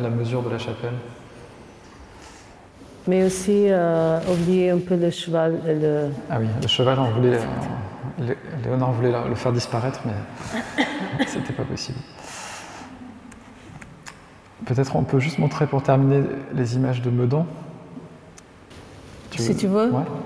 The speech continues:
Speaker 1: très rapidement. Oups. C'est, si tu peux peut-être juste expliquer le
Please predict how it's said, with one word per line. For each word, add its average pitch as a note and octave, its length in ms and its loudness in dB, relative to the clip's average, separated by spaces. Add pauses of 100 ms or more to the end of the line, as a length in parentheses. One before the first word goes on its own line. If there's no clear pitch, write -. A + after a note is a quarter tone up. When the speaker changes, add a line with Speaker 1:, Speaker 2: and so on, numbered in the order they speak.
(520)
Speaker 1:
très - 140 -6
rapidement. B2 460 -4 (1300)
Oups. - 180 -14 (4000)
C'est, C#3+ 280 -2
si B2+ 200 -2
tu C3 160 -4
peux C3+ 140 -2
peut-être B2 280 2
juste D3 240 -2
expliquer C#3 400 0
le A#2+ 720 2